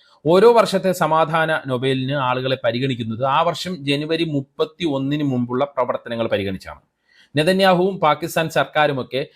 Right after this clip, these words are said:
നൊബേലിനായി ട്രംപിനെ നാമനിർദ്ദേശം ചെയ്തത് വലിയ വാർത്തയായിരുന്നു. പക്ഷേ ആ നാമനിർദ്ദേശം ചെയ്തത് ഈ,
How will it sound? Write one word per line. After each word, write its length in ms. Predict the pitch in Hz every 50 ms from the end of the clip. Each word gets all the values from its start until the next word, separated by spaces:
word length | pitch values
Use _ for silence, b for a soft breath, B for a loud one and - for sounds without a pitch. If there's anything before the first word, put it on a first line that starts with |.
| b b b -
നൊബേലിനായി 560 | 123 135 135 143 156 165 165 160 156 147 143
ട്രംപിനെ 540 | 139 - 135 135 131 131 135 135 139 139 - -
നാമനിർദ്ദേശം 760 | 127 127 135 143 147 151 151 156 147 147 160 151 - 160 147 135
ചെയ്തത് 200 | 135 127 135 143
വലിയ 240 | 135 131 135 139
വാർത്തയായിരുന്നു. 560 | 135 127 127 127 127 - 135 123 110 117 123 131
പക്ഷേ 160 | 127 - 165 156
ആ 60 | 156
നാമനിർദ്ദേശം 920 | 156 147 139 151 160 170 196 196 196 180 170 196 190 185 - 190 185 -
ചെയ്തത് 580 | - - 151 151 170 180 190 165 131 120 143 - _ _ _ _ _ _ _ _
ഈ, 320 | 131 139 143 147 143 147